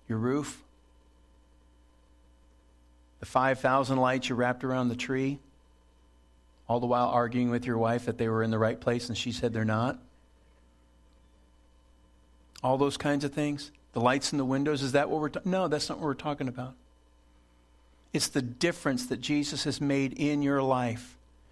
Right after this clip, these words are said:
the difference that he continues to make in your life. Because it's noticeable. And it's not something that you are able to figure out, because if you, you were, you, you would have done it a long time ago.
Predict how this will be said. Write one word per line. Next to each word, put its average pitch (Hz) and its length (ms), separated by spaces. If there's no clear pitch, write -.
the 131 80
difference 151 380
that 139 100
he 143 80
continues 156 800
to 147 100
make 117 400
in 131 180
your 120 220
life. 110 400
Because 135 260
it's - 160
noticeable. 143 880
And 147 100
it's 143 160
not 165 260
something 165 400
that 151 200
you 127 320
are 120 120
able 143 180
to - 80
figure 143 460
out, 165 220
because 147 280
if - 140
you, 127 300
you 139 260
were, 135 280
you, 151 280
you 151 180
would 147 120
have 139 100
done 151 160
it 147 60
a 147 40
long 147 240
time 160 300
ago. 113 340